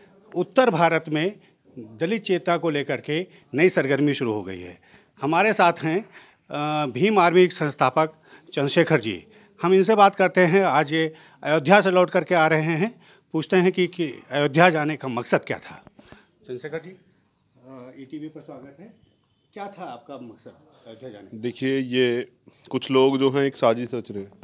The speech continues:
Speaker 2: इस देश के माहौल को बिगाड़ने की, इस प्रदेश के माहौल को बिगाड़ने की। एक जागरूक व्यक्ति होने के नाते, एक जागरूक नागरिक होने के नाते मेरा फ़र्ज़ था और मैं, एक बड़ी मूवमेंट हम लोग चला रहे हैं भीम आर्मी के माध्यम से।
Speaker 1: जी।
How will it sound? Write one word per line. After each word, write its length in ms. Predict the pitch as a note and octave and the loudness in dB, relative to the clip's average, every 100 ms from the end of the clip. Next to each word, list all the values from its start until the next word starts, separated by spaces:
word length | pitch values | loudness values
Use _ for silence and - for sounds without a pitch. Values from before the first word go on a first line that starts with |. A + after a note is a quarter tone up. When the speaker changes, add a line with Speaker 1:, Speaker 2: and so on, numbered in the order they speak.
| - - - - _ _ - | -20 -20 -20 -20 _ _ -16
Speaker 2:
इस 120 | A2+ | -12
देश 300 | A2+ A#2+ A#2+ | -2 0 0
के 140 | - B2 | -4 -4
माहौल 240 | A#2 A#2 | -4 -6
को 100 | A#2 | -8
बिगाड़ने 440 | A2+ G#2+ G2 F#2+ | -6 -6 -8 -14
की, 180 | F#2 - _ _ - | -20 -20 _ _ -20
इस 100 | A2+ | -18
प्रदेश 340 | - A2+ A#2+ B2 | -12 -4 -4 -4
के 100 | B2 | -8
माहौल 200 | A2+ A2+ | -8 -8
को 80 | |
बिगाड़ने 400 | A2+ G#2 G2 F#2+ | -8 -10 -10 -12
की। 140 | A2+ D#3 _ _ _ _ - C3 | -16 -16 _ _ _ _ -2 0
एक 120 | C3 | 0
जागरूक 540 | B2 A#2+ A#2+ D3+ D#3 D#3 D#3 D#3 - | 4 4 4 0 0 -2 0 -2 -6
व्यक्ति 320 | A2 A#2 - D3 | -4 -2 0 0
होने 300 | C3 B2+ B2 | 0 -2 -2
के 80 | |
नाते, 240 | A#2 A2 B2 | -4 -4 -6
एक 80 | A#2 | -2
जागरूक 340 | A2+ A2+ B2 | -2 -2 -6
नागरिक 360 | A#2+ A2 A#2+ B2+ | -8 -6 -8 -8
होने 220 | A#2+ A2+ | -8 -8
के 80 | A2 | -10
नाते 260 | G2 C#3+ | -12 -12
मेरा 240 | C#3 B2 B2+ | -8 -4 -2
फ़र्ज़ 280 | C3 C#3 | 0 -2
था 280 | B2+ A2+ C#3 _ _ _ - | -2 -6 -6 _ _ _ -4
और 180 | A#2+ C3 | 0 2
मैं, 380 | D3+ D#3+ E3 - | 4 4 2 0
एक 240 | D#3 C#3 | -4 0
बड़ी 180 | C#3+ D#3 | 0 2
मूवमेंट 340 | D#3 D3+ D#3+ | 2 0 -2
हम 140 | D3+ C#3+ | -2 -4
लोग 120 | C#3 | -4
चला 240 | C3 A2+ | 0 0
रहे 120 | G#2 G2+ | 0 -4
हैं 160 | G2+ | -6
भीम 200 | A#2 B2+ | -8 -4
आर्मी 280 | A#2 A#2 B2+ | -2 -2 -4
के 100 | C3+ | -2
माध्यम 340 | A#2+ A2 A#2 | -4 -4 -8
से। 200 | A2 A2+ | -6 -6
Speaker 1:
जी। 520 | C3+ _ _ - - | -6 _ _ -20 -20